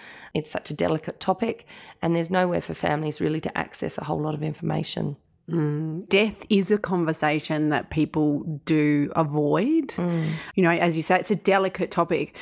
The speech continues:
Speaker 2: Everybody's heart breaks at, at
Speaker 1: Absolutely.
Speaker 2: life lost young. But it is such an important conversation to have because, as you say, from your personal experience, it's incredibly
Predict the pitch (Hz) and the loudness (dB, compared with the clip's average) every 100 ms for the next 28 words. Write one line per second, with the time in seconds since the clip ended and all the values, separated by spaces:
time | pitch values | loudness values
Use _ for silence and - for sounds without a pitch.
0 | - 165 165 160 - 156 147 - 139 - | -6 -2 0 0 -2 -2 -2 -2 0 0
1 | - 147 - - - - 226 214 190 175 | 0 0 0 -4 -2 0 0 2 2 4
2 | 147 143 160 151 156 156 - - - 170 | 4 4 0 -2 -4 -4 -10 -8 0 2
3 | 160 147 147 196 202 - - - 202 196 | 2 0 -4 -6 -8 -14 -14 -2 2 2
4 | - 208 - 214 202 - 190 - 220 190 | 2 -4 0 0 2 2 2 2 0 2
5 | 185 165 180 190 165 156 - 147 - 160 | 4 2 2 2 2 2 2 2 0 -2
6 | 151 147 170 170 151 175 170 160 165 160 | 0 2 2 2 -2 0 0 2 0 2
7 | 160 - 170 160 143 170 147 165 143 - | 0 2 2 2 0 0 0 0 -4 -4
8 | 160 185 196 - - - 156 - 156 147 | 0 2 2 -2 -6 -2 -2 0 -2 0
9 | - | -2